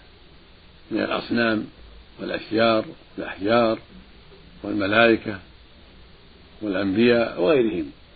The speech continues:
فإن آلهة المشركين أنواع كثيرة، وهم فعلوا هذا لعلهم ينصرون، يرجون نصرهم، يرجون شفاعتهم، كما قال جل وعلا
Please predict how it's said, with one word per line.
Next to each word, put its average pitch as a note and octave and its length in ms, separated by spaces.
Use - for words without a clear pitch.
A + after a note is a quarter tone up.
فإن B2 280
آلهة A2 560
المشركين G#2+ 640
أنواع C#3+ 340
كثيرة، C#3+ 380
وهم B2 220
فعلوا C#3+ 460
هذا C#3+ 140
لعلهم C3+ 460
ينصرون، G#2 420
يرجون A2+ 260
نصرهم، F#2 420
يرجون A2 240
شفاعتهم، A2 640
كما B2 200
قال A#2 320
جل A2 200
وعلا G#2 460